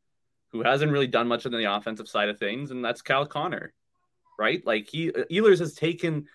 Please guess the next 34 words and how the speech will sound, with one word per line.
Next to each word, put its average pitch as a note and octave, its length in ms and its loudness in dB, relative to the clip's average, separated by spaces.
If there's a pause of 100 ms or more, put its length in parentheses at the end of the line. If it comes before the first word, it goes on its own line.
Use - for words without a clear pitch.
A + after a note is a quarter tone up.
(160)
Rick C#3+ 200 0
Bowness's C3 460 -2
message A2+ 340 -2
of G#2+ 100 0
shooting B2 340 -4
the A2 80 -2
puck - 280 -2
more, D3+ 340 -2
and A#2+ 140 0
he's B2 180 0
really A#2+ 420 2
applied G#2+ 400 0
that G2+ 140 2
into G#2 160 -8
these G#2 200 -8
last F#2+ 260 -4
couple G#2 260 -6
games. D2+ 460 -14 (720)
And G#2+ 260 0
yes, A#2 240 4
there's A#2 200 -4
still D3 140 0
some A#2+ 280 0
times A#2 260 -2
where A2+ 180 -2
Ehlers A2 380 -2
pro-, - 160 -8
might A2 300 -4
pa-, - 220 -4
pass B2 260 0
up C#3 100 -8
a C3 60 -4
shot, D3+ 340 0
but G#2+ 120 -6